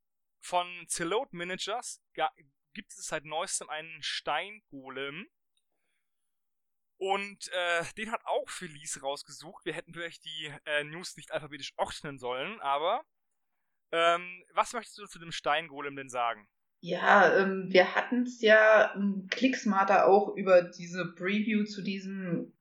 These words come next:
Speaker 2: oh, was war's? Also es gibt auf jeden Fall einen Kickstarter von Sealed demnächst, äh, die hatten wir ein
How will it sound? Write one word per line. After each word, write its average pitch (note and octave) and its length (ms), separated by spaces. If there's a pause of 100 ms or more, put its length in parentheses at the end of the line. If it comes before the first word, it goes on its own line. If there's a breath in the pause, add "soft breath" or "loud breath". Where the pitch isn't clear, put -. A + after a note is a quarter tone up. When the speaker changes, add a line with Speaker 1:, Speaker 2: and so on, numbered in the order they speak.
(460)
Speaker 2:
oh, - 240
was E3 240
war's? E3 480 (340)
Also F3+ 200
es D3 220
gibt G#3 200
auf F#3+ 180
jeden F3+ 200
Fall F#3 120
einen F#3+ 100
Kickstarter G#3 540
von F#3+ 180
Sealed F#3+ 380
demnächst, F#3 960
äh, F3+ 340
die F3 180
hatten F3+ 260
wir D#3 80
ein E3 260